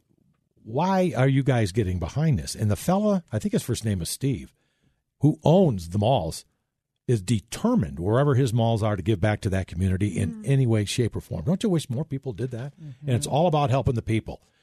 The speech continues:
Speaker 1: So they're, they're dug in to helping Susan G. Komen big time. And this fashion show is probably the, the first one. And who's in the fashion show? Let's, besides me and Kelly, my wife, Carol, <laughs> uh, I mean, our survivors, who are the, what, what, what's the background?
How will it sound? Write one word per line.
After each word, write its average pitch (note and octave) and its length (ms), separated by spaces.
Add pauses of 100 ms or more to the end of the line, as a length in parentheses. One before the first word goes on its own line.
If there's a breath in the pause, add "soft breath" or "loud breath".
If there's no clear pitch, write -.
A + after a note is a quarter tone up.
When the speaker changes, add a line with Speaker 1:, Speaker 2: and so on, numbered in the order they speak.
Speaker 1:
So A#2+ 120
they're, D3 200 (340)
they're F3+ 160
dug D#3 300
in D3 380 (260)
to A#2+ 60
helping G#2+ 300
Susan G2 360
G. G2 160
Komen F#2 440
big A#2 440
time. G2 420 (380 soft breath)
And G2+ 180
this A#2+ 140
fashion C3 360
show G#2 140
is F#2+ 80
probably G#2 260
the, D#2 220 (240)
the G2 80
first - 300
one. C3 160 (160 loud breath)
And F3 120
who's A3+ 200
in A#3 100
the D#3 80
fashion - 380
show? - 200
Let's, E3 280 (240 loud breath)
besides D3+ 320
me D#3+ 120
and C#3 120
Kelly, D3 260
my B2 140
wife, C3 240
Carol, A#2+ 400 (200 loud breath)
<laughs> - 80 (140 loud breath)
uh, E2+ 160
I G2 60
mean, B2+ 480
our A2+ 160
survivors, E3 680
who C3+ 160
are F3 120
the, C#3 140
what, A2 280
what, E3 240
what's F3 180
the F#3 80
background? C#3 540